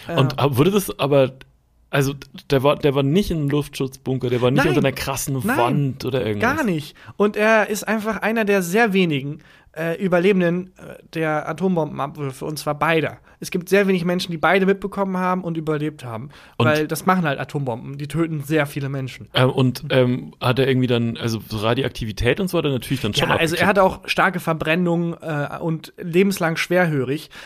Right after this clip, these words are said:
Speaker 1: Also er ist jetzt nicht komplett
Speaker 2: Oh,
Speaker 1: un-,
Speaker 2: also
Speaker 1: unbeschadet davongekommen,
Speaker 2: Ja.
Speaker 1: aber allein, dass er
Speaker 2: Ja, das ist
Speaker 1: überlebt hat,
Speaker 2: crazy.
Speaker 1: ist krass. Und ich glaube, der lebt auch noch heute. Lass mich keinen Unsinn erzählen. Ähm, ich, äh, schaue es mal kurz nach. Aber ich meine, der lebt auch noch heute.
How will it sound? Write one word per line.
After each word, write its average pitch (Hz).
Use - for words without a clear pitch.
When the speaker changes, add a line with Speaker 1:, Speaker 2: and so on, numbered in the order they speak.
Speaker 1:
Also 175
er 180
ist 185
jetzt 202
nicht 190
komplett 180
Speaker 2:
Oh, 127
Speaker 1:
un-, -
Speaker 2:
also 196
Speaker 1:
unbeschadet 185
davongekommen, 175
Speaker 2:
Ja. 117
Speaker 1:
aber 170
allein, 180
dass 185
er 180
Speaker 2:
Ja, 185
das 160
ist 156
Speaker 1:
überlebt 196
hat, 131
Speaker 2:
crazy. 87
Speaker 1:
ist -
krass. 156
Und 185
ich 185
glaube, 262
der 226
lebt 220
auch 202
noch 202
heute. 196
Lass 202
mich 220
keinen 196
Unsinn 190
erzählen. 143
Ähm, 160
ich, -
äh, 160
schaue 165
es 175
mal 160
kurz 165
nach. 160
Aber 180
ich 165
meine, 214
der 202
lebt 196
auch 175
noch 160
heute. 143